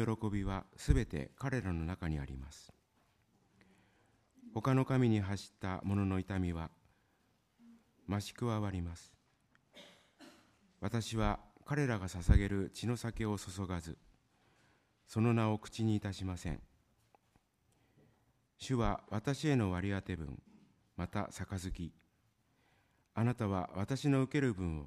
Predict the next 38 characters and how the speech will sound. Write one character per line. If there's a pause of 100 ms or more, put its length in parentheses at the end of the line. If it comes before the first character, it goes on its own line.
固
く
保
た
れ
ま
す。 (1900)
割
り
当
て
の
地
は (260)
定
ま
り
ま
し
た。 (1400)
私
の
好
む
と
こ
ろ
に。 (1200)
実
に
素
晴
ら
し (120)
い、 (760)
私
へ
の